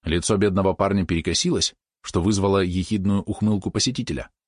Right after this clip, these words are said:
Дальше еще больше странностей.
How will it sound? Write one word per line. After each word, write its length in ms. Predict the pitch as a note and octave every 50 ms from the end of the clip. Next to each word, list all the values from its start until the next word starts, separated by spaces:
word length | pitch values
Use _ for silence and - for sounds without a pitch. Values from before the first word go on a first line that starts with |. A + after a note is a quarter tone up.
| _ _ _ _ _ _ _ _ _ _ _ _ _ _ _ _ _ _ _ _ _ _
Дальше 440 | - D#2+ D2 D2 C2+ B1+ - - F2
еще 360 | F2 D#2+ A2 C#3 - - G3+
больше 300 | E3+ G#2+ F2 E2 - F2
странностей. 640 | D#2+ - F2+ F2 E2+ D2+ C#2+ - - C#2 C2 - _